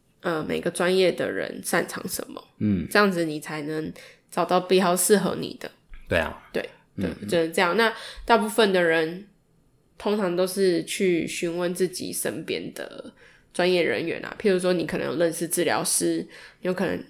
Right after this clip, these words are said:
Speaker 1: 认识教练，或者是你有认识防护员，那你先问一下说，诶，有没有人专门是处理这个的？
Speaker 2: 嗯。
Speaker 1: 对，然后你先去尝试看看。
Speaker 2: 真正开始根除你的问题
Speaker 1: 之类的。
Speaker 2: 的，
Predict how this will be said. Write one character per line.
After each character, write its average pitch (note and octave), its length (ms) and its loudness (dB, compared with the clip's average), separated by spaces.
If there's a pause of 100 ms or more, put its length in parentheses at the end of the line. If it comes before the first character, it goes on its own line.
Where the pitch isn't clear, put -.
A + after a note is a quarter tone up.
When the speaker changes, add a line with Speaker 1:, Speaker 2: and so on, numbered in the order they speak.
Speaker 1:
认 F#3 160 2
识 F#3 140 0
教 F#3 260 8
练， F3+ 320 6
或 G3 80 -4
者 F#3+ 60 0
是 G3 100 -4
你 F#3 100 -2
有 E3+ 140 -2
认 F#3 180 -2
识 G3 80 -6
防 F3+ 200 -4
护 G3+ 160 0
员， E3+ 340 -2 (300)
那 F#3+ 180 0
你 D#3+ 320 -4
先 G3+ 220 4
问 A3+ 160 10
一 G3 100 4
下 G3 260 4
说， F#3+ 280 4
诶， A#3 200 8
有 G#3+ 120 6
没 F#3+ 100 4
有 G3 140 4
人 E3 180 4
专 F3+ 180 2
门 E3+ 140 2
是 F3+ 100 0
处 E3+ 200 0
理 C#3+ 100 0
这 C#3 140 -4
个 - 160 -8
的？ - 200 -12 (180)
Speaker 2:
嗯。 G#2 340 2 (160)
Speaker 1:
对， E3+ 160 0
然 E3 120 0
后 F#3+ 80 2
你 E3 140 -2
先 F3+ 180 -2
去 F#3 80 -2
尝 - 240 -6
试 - 200 -6
看 - 280 -8
看。 - 160 -10 (760)
Speaker 2:
真 A2 180 2
正 G#2 260 0
开 G2 200 -2
始 E2 360 -6 (120)
根 G#2+ 160 2
除 F#2 180 -2
你 D#2+ 100 -6
的 D#2 120 -4
问 F2 180 -6
题 - 180 -10 (440)
Speaker 1:
之 F#3+ 180 2
类 F#3 240 6
的。 G2 180 6
Speaker 2:
的， - 140 2